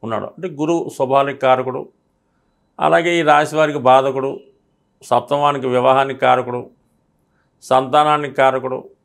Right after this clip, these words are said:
ధనానికి కారకుడు. అంటే ఏదన్నా ఒక గ్రహం గురువు యొక్క రాశులైనటువంటి ధనుస్సు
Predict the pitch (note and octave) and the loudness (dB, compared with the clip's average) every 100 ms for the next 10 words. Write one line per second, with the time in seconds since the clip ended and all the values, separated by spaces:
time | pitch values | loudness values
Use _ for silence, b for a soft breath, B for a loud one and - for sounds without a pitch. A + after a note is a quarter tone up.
0 | _ _ _ - G#2 A#2+ C#3 D#3 D#3 - | _ _ _ -12 0 2 2 0 -2 0
1 | C#3 C3 B2+ B2+ - _ _ _ _ F3 | 2 2 -4 -10 -12 _ _ _ _ -4
2 | C3 D3 F3 E3+ F#3 D3 C3 C3 C3+ D3+ | -2 -2 -2 -2 -2 -8 -4 0 0 -2
3 | C3+ G3 _ _ _ _ _ _ _ _ | -6 -10 _ _ _ _ _ _ _ _
4 | _ _ _ - G#2+ C3+ D#3+ E3+ E3+ C3+ | _ _ _ -14 -4 -2 0 2 2 2
5 | D3 D3 C#3+ D3 D3 C#3 C#3 C3 A#2+ F#2+ | 4 2 2 -4 -4 -2 -2 -2 -6 -8
6 | - _ _ _ - - _ _ _ _ | -10 _ _ _ -20 -20 _ _ _ _
7 | - G#2 B2 D3+ D3 E3 | -12 0 0 0 -4 -6